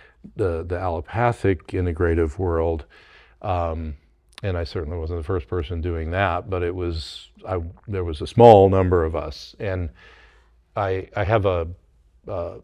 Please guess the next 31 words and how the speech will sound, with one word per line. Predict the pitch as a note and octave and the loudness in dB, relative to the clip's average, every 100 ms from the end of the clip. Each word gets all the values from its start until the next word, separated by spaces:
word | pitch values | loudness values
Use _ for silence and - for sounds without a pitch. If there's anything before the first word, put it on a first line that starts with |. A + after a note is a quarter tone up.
| _ _ _ _ _ _ - - | _ _ _ _ _ _ -20 -6
is | G#2 E2+ | -4 -4
emergency | F2+ F2+ E2 - - | -4 -4 -4 -6 -8
medicine | F2 F2+ - F2+ | -4 -4 -4 -6
doc | E2 D#2 - _ _ | -4 -4 -6 _ _
friend | - B2 A2 E2+ D#2+ | -2 2 2 0 -4
who, | F2+ E2+ D#2+ E2 | -4 -4 -4 -6
uh, | F2 | -6
now | E2 D#2+ | -6 -6
does | D2+ D#2 C#2+ - | -6 -8 -10 -14
integrative | - F2+ F2 E2+ D#2+ | -8 -6 -6 -6 -6
medicine. | D#2 D#2+ - - D#2 C#2 - - - _ _ _ - | -6 -8 -8 -10 -8 -10 -18 -20 -20 _ _ _ -10
And | F#2+ E2+ D#2+ | -6 -4 -2
he | G#2 | 0
was | F2+ | 0
telling | - A#2 F#2+ | 2 0 0
me | F2 | -2
once, | E2+ E2 - - | -4 -6 -10 -12
years | F#2+ F2+ D2+ | -8 -6 -6
after | - E2+ - - | -8 -8 -10 -10
the | G1+ - | -8 -8
first | - - | -8 -10
time | - D#2 D#2 | -10 -8 -8
he | C#2+ | -8
had | E2+ | -8
heard | E2+ F2+ E2 | -4 -4 -4
me | |
at | E2+ | -6
a, | E2+ D#2+ - _ _ - | -6 -8 -10 _ _ -4
an | G2+ | -2
M | F2 E2 | 0 -2
D-oriented | D#2+ D#2 D2+ D#2 D2+ | -4 -6 -6 -8 -8